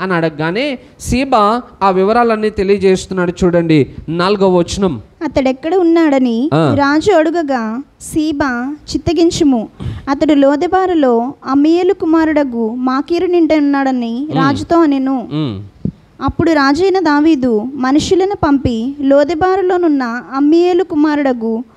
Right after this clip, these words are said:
Speaker 2: మాకీరు ఇంటి నుండి అతని రప్పించెను.
Speaker 1: ఉమ్.
Speaker 2: సౌలు కుమారుడైన యోనాతానునకు పుట్టిన మెఫీబోషెతు దావీదు నొద్దకు వచ్చి సాగిలపడి నమస్కారం చేయగా,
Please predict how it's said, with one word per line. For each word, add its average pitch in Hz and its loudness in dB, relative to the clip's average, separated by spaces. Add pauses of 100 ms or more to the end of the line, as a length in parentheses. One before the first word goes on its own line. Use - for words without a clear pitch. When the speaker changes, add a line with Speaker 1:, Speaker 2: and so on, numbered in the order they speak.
(200)
Speaker 2:
మాకీరు 302 0
ఇంటి 320 4
నుండి 262 -4
అతని 311 0
రప్పించెను. 269 -2
Speaker 1:
ఉమ్. 120 -2 (200)
Speaker 2:
సౌలు 302 0
కుమారుడైన 359 2
యోనాతానునకు 330 2
పుట్టిన 254 -6 (340)
మెఫీబోషెతు 302 0 (120)
దావీదు 277 0
నొద్దకు 339 0
వచ్చి 269 -2 (300)
సాగిలపడి 285 0
నమస్కారం 311 2
చేయగా, 269 -2